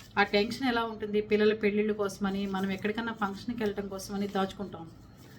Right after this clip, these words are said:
బంగారం, సిల్వరు అన్నీ ఎత్తుకుపోతాడు అనుకోండి, ఈ బ్యాంక్ వాళ్ళు ఎలా లెక్క చెప్తారో మరి. State Bank of India మనం చూడాలి, ఏ బ్యాంక్ అయినా కానీ అది పరిస్థితి. మీకు నచ్చిందా?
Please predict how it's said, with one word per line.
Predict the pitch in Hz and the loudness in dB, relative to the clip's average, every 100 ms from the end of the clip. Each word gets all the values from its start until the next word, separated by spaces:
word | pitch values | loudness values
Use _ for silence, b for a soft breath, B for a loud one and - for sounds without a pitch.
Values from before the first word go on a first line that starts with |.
| B B B 214 | B B B 2
బంగారం, | 214 214 220 208 208 | 4 4 4 4 2
సిల్వరు | 208 247 233 220 214 | 0 2 4 6 8
అన్నీ | 208 247 311 | 8 6 4
ఎత్తుకుపోతాడు | 294 277 254 247 226 | 4 0 -2 -2 0
అనుకోండి, | 220 208 202 208 | 0 0 2 2
ఈ | 208 | 2
బ్యాంక్ | 208 208 254 294 | 4 4 4 0
వాళ్ళు | 294 | 2
ఎలా | 247 254 | 4 2
లెక్క | 254 - | 0 -2
చెప్తారో | 254 - 247 | -4 0 2
మరి. | 247 226 | 4 4
State | 220 - 214 208 | 2 2 2 2
Bank | 226 220 | -2 0
of | 214 220 | 0 0
India | 208 226 226 202 - B B B - | 2 4 4 2 -2 B B B -2
మనం | 208 220 | 2 2
చూడాలి, | 214 214 214 185 - - - | 6 6 6 4 -6 -18 0
ఏ | 190 226 | 4 4
బ్యాంక్ | 269 254 254 | 4 4 4
అయినా | 247 233 | 2 4
కానీ | 202 196 - - - - - | 2 0 -6 -18 -20 -12 -4
అది | 202 | -2
పరిస్థితి. | 247 208 208 208 196 - - B B B B B 254 | 2 0 0 -6 -8 -12 -20 B B B B B 0
మీకు | 262 | 2
నచ్చిందా? | 240 214 233 277 277 | 2 2 2 4 4